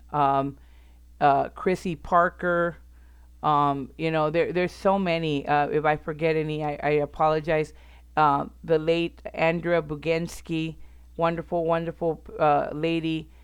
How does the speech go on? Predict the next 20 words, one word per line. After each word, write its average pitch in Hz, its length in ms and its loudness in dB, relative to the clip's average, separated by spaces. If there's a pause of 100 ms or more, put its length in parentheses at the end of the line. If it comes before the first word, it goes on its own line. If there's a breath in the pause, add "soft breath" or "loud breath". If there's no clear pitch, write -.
(240 soft breath)
Everyone 175 480 2
there 160 300 2
has 160 240 -2
been 151 240 -2
wonderful. 151 600 0 (320 soft breath)
Uh, 143 240 4
Sass 160 460 4
Cadeau. 165 800 2 (440 soft breath)
Um, 156 380 2 (100)
there's 185 300 0
many, 214 440 0
many, 196 360 0
many 185 340 -2
wonderful 165 520 -2
authors 151 600 0
that 147 160 0
I 143 140 2
met 147 280 -4
through 147 200 -4
there. 139 280 -2